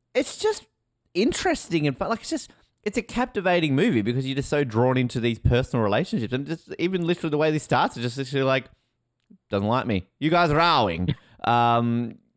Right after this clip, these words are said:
it's just, it's just enjoyable. It's, and it's, it is one of these years where it's kinda like,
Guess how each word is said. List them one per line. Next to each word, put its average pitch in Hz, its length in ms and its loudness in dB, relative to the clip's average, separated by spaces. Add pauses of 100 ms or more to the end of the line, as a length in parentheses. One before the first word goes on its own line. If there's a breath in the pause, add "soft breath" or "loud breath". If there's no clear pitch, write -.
(120)
it's 165 240 0
just, - 300 -2
it's 208 160 -2
just - 180 -2
enjoyable. 170 640 2
It's, 113 220 -4
and 160 100 0
it's, 185 160 -6
it 170 120 -2
is 202 120 0
one 175 160 0
of 175 60 -2
these 147 240 0
years 139 260 0
where 131 120 2
it's - 100 -8
kinda 123 160 -2
like, 120 220 0